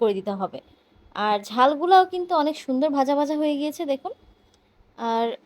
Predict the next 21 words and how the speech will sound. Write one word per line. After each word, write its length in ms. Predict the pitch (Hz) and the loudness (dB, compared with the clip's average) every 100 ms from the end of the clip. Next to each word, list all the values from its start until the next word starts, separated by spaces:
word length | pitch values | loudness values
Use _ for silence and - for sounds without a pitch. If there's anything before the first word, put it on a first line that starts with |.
| _ | _
রসুনগুলা 720 | 226 254 - 359 359 320 302 311 494 - - _ | -4 -2 -2 -4 -2 0 2 2 0 -10 -20 _
প্রথমে 340 | 269 277 330 330 | -4 -2 -2 -2
দিয়েছিলাম 520 | 277 269 285 262 285 | 0 -2 0 0 0
তেলের 320 | 294 247 240 254 | 2 2 2 2
মধ্যে, 320 | 262 247 302 | 0 0 -2
এর 200 | - 262 | -2 -2
কারণ 280 | 233 214 254 | 0 2 2
হলো 300 | 277 294 233 277 - - _ | 0 0 2 2 0 -12 _
রসুনটা 360 | 240 247 320 320 | -2 -2 -2 -2
একটু 240 | 294 - 277 - | -2 -6 -14 -14
ক্রিসপি 420 | - 320 - 349 392 494 - | -12 -12 -10 -6 -6 -6 -6
থাকবে 340 | 233 190 185 | -6 -4 -4
এর 100 | 190 190 | -4 -4
কারণে। 320 | 170 175 175 - _ _ _ _ _ _ - | -6 -6 -12 -18 _ _ _ _ _ _ 0
আমি 220 | 285 330 | 2 4
এই 100 | 392 | 4
ভাজিটা 400 | 349 311 349 392 392 403 | 4 2 2 4 4 2
সরিষা 380 | - 302 302 359 | 0 0 2 2
তেল 180 | 359 294 | 2 0
দিয়ে 160 | 269 269 | 0 2
করেছি, 320 | 226 226 - | 2 0 -4